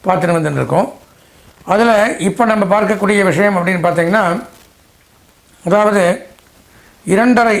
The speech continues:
ஆண்டுகளுக்கு ஒரு முறை பெயர்ச்சியாகக்கூடிய கிரகம் அப்படின்னு எடுத்துட்டால், நவகிரகத்தில் அதிகப்படியாக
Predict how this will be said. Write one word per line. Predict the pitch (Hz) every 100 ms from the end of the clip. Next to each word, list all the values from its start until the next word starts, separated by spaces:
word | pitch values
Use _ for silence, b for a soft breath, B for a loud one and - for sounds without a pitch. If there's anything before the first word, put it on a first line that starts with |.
| - 196
ஆண்டுகளுக்கு | 233 214 214 185 254 196
ஒரு | 196 190
முறை | 208 269 - _ _ _ _ 185
பெயர்ச்சியாகக்கூடிய | 226 247 - 214 208 190 190 185 175 160 139 - 147
கிரகம் | 180 190 156 -
அப்படின்னு | 170 165
எடுத்துட்டால், | 151 143 190 196 170 247 b b b b b b 175
நவகிரகத்தில் | 202 208 208 196 214 214
அதிகப்படியாக | 180 233 240 240 208 208 214 -